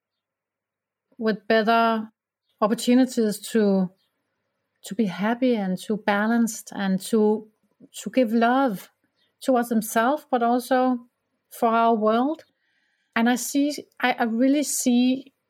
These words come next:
that when I'm meeting people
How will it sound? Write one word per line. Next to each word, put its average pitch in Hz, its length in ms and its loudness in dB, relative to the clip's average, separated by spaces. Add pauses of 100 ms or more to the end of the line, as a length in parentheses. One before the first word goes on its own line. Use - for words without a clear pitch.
(120)
that 208 580 -2 (920)
when 226 260 -2
I'm 226 220 4
meeting 240 400 4
people 240 560 2